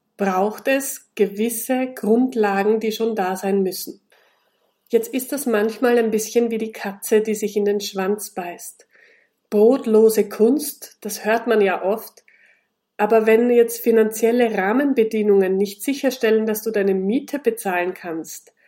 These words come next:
dann ist es natürlich schwierig, den Raum und die Weite zu schaffen, um die kreative Kraft zuzulassen.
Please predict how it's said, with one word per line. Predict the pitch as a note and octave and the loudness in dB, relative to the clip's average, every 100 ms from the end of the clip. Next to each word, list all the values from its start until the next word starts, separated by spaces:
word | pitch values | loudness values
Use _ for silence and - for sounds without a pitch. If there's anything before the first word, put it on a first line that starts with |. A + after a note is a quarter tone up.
| _ _ - | _ _ -4
dann | G#3 | 0
ist | G#3+ | 0
es | A3 A3 | 0 0
natürlich | A3 A3+ A3+ B3 - | 0 0 -2 -4 -6
schwierig, | G3 G#3 G#3+ A3+ A#3 - _ _ _ _ - | -2 2 2 2 -4 -12 _ _ _ _ 0
den | A3+ G#3+ | 2 2
Raum | G#3 G3 F#3+ G#3+ B3+ | 2 2 2 0 0
und | A3+ G#3+ | -2 -2
die | A#3 G3 | -4 -2
Weite | F#3 G#3 - A3 | -2 -2 -4 -6
zu | A3+ | -6
schaffen, | A3 F#3+ F3+ - A#3 A#3+ - | -4 -6 -6 -6 -6 -6 -4
um | A3+ | -2
die | A3+ A3 | -4 -4
kreative | G#3+ G#3 G#3 G#3+ G3+ A3 | 0 2 2 -2 0 -2
Kraft | A3 G3+ F#3 G3 - - | -2 -6 -6 -10 -18 -16
zuzulassen. | - D#4 D4 - F3 D#3+ - | -8 -8 -4 -4 -4 -8 -16